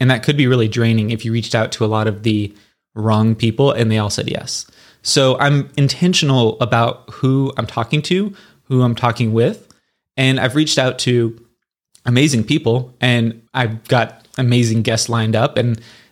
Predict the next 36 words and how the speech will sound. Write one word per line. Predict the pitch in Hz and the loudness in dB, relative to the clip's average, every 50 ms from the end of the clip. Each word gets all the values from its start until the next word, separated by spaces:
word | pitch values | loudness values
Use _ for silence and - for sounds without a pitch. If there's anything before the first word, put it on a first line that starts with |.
| - 127 120 - | -16 -16 -8 -2
you | 139 135 | 0 0
know, | 123 117 113 | 2 2 2
there's | 110 123 117 113 113 113 110 - - - - _ _ _ | 2 2 4 4 2 0 -2 -4 -8 -14 -20 _ _ _
all | - 131 131 | -2 -2 0
different | 123 135 - 131 110 | 0 0 -2 -2 -2
types | 127 127 127 127 | -2 -2 0 -2
of | 123 123 | -4 -4
creators. | - - - 123 120 120 123 123 127 131 147 165 143 - - | -4 -4 -2 0 2 2 4 4 4 2 2 0 -2 -4 -4
But | - 131 131 - - - | -2 -2 -2 -2 -2 -4
one | 117 107 117 127 131 | -2 0 2 2 4
of | 127 | 4
the | 120 120 | 2 2
things | 123 131 127 131 123 | 2 2 2 2 2
I'm | 120 113 | 0 -2
seeing | - - 131 120 113 | 0 0 0 0 0
across | 113 107 - - 117 110 110 - - - | 0 -2 -2 -2 -2 -2 -2 -4 -6 -6
the | 117 113 | -6 -2
through | - - 151 180 | 0 2 2 4
line | 165 120 104 110 110 110 | 4 2 0 0 0 -2
of, | 107 104 - - _ _ _ _ _ _ _ - | -2 -4 -8 -16 _ _ _ _ _ _ _ -4
as | 117 120 110 117 | -2 0 2 2
I'm, | 117 113 110 | 2 2 2
like, | 110 110 110 - - | 2 0 0 0 0
noticing | 120 117 113 113 - 117 113 | 2 2 2 2 0 0 0
who | 104 95 113 120 120 117 | 0 2 2 2 2 2
I'm | 113 113 110 113 107 107 - - _ _ _ _ _ _ | 2 0 0 0 -2 -4 -6 -10 _ _ _ _ _ _
picking | - 139 127 - 117 110 | -4 -2 -2 0 0 2
out | 117 139 156 147 - | 2 2 0 0 -2
here, | - 110 110 113 117 | -4 -2 -2 0 0
is | - 117 117 107 | 0 0 0 0
they | - 117 | 0 0
all | - - 135 | 2 2 2
have | 147 147 131 | 2 2 2
this | 139 120 | 0 2
authentic | 123 117 - - 123 117 117 107 110 | 0 0 2 0 0 0 0 -2 -2
message. | 113 117 127 147 - - 113 110 - - - | 0 0 0 0 0 -2 -4 -4 -4 -8 -12